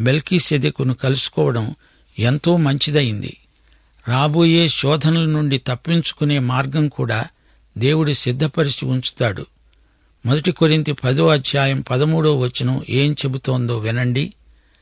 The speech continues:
"సాధారణంగా మనుషులకు కలిగే శోధన తప్ప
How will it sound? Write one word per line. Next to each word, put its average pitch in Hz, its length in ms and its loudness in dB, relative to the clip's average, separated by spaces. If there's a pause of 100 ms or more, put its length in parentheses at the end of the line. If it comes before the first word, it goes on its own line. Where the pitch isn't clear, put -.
(320)
"సాధారణంగా 156 960 4
మనుషులకు 147 640 0
కలిగే 139 440 0
శోధన 131 480 0
తప్ప - 460 -4